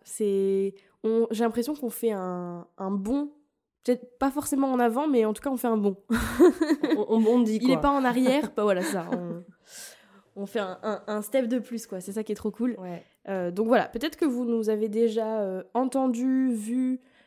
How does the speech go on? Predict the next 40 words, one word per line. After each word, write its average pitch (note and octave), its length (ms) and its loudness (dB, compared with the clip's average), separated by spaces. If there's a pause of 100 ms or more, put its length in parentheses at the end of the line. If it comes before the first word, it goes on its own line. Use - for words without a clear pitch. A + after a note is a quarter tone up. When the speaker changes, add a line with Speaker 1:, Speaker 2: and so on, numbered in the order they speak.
(140)
Speaker 1:
via A3 520 0
soit B3+ 340 -2
donc G#3+ 200 -4 (140)
nos F#3+ 360 -4
business G#3 420 -6
en G#3 100 -6
solo, A3 320 -2
donc F3+ 260 -6 (140)
Johanna, G3 500 -4
c'est - 380 -10 (180)
J G3 220 -4
N G3+ 180 -2
Com, F#3 300 -4 (480)
et F#3 80 0
moi, G3 200 2
c'est, G3+ 480 -4
euh, E3+ 360 -8
alors, E3+ 340 -6
fut A#3+ 260 -6
un A#3 100 0
temps, A3+ 180 -2
c'était G3 280 -6
Pim C4+ 260 -2
ton A#3+ 200 -2
Insta, A3+ 320 0
je F#3 80 -6
sais A#3 140 -2
que A#3 40 -6
je - 60 -10
suis - 80 -12
connue A#3+ 240 2
sous C4 100 -2
ce C4 120 -2
nom-là. B3 340 2 (640)
<laughs> - 600 -4
Aujourd'hui, B3 260 0
c'est A3+ 160 -2
juste A3+ 340 -4
Justine G#3 340 -6
Savy, G3+ 340 -8